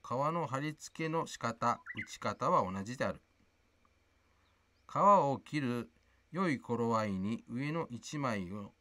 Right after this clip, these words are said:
一枚を大きさの寸法に切る。一点五センチぐらい間を空けて、そこは捨てる。その下の部分から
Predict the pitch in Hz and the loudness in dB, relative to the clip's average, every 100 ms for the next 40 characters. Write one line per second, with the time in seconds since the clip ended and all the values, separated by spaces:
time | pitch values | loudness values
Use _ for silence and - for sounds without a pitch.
0 | _ _ _ 117 - 170 160 123 95 90 | _ _ _ -16 -12 -6 0 0 0 -2
1 | 143 139 _ _ _ - 120 151 147 - | -4 -4 _ _ _ -8 -2 -2 -2 -6
2 | - 160 160 - 120 113 123 120 117 101 | -4 -2 -2 -2 -4 -2 -2 0 0 0
3 | 101 76 - - _ _ _ _ _ _ | -4 -6 -14 -20 _ _ _ _ _ _
4 | _ _ _ _ _ _ _ _ - 190 | _ _ _ _ _ _ _ _ -4 -4
5 | 202 - 156 120 113 113 160 170 - 170 | -4 -2 -2 0 -2 -2 -2 -4 -4 -4
6 | 160 117 113 117 117 123 147 165 160 160 | 0 2 0 -2 -6 -4 0 2 4 6
7 | 135 131 143 - 190 170 - - 117 147 | 4 0 -4 -4 -2 -2 -6 -10 -6 4
8 | 175 139 - 101 98 - - _ _ _ | 4 4 -2 -10 -10 -18 -20 _ _ _
9 | _ _ _ - _ - 160 202 196 190 | _ _ _ -20 _ -4 0 0 0 0
10 | 190 185 190 170 135 104 110 123 143 | 0 0 -2 -2 -2 -2 0 4 4